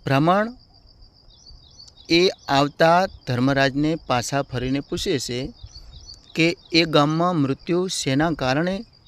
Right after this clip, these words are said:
અને કોને કઈ પ્રકારનું થયું?" ત્યારે ધર્મરાજ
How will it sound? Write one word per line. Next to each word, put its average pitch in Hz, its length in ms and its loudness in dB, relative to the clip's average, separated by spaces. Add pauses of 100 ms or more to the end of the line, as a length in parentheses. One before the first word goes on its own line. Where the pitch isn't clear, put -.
(180)
અને 156 220 0 (160)
કોને 175 460 -2 (760)
કઈ 220 180 6
પ્રકારનું 120 540 -2
થયું?" 113 340 -10 (560)
ત્યારે 131 260 -2
ધર્મરાજ 120 720 -4